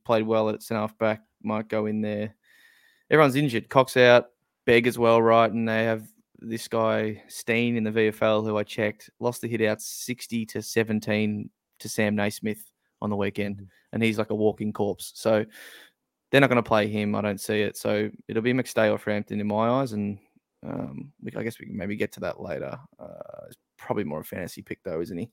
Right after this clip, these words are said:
Speaker 1: McStay.
Speaker 2: Uh, yeah, yeah. I, like, I mean, 'cause you're gonna have to trade him out in a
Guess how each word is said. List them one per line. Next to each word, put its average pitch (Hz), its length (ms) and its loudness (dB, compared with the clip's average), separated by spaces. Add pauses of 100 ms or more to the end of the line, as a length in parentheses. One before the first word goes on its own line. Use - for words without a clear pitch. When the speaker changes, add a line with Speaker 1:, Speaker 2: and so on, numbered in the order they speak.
(580)
Speaker 1:
McStay. - 480 -2
Speaker 2:
Uh, 123 120 -12
yeah, 101 320 -12
yeah. 101 480 0
I, 131 120 2
like, 127 300 0
I 165 60 4
mean, 139 200 2
'cause 123 160 -4
you're 139 160 4
gonna 131 120 6
have 123 140 -6
to 107 60 -12
trade 104 200 4
him 98 100 0
out 87 160 0
in 87 80 -6
a 92 140 -6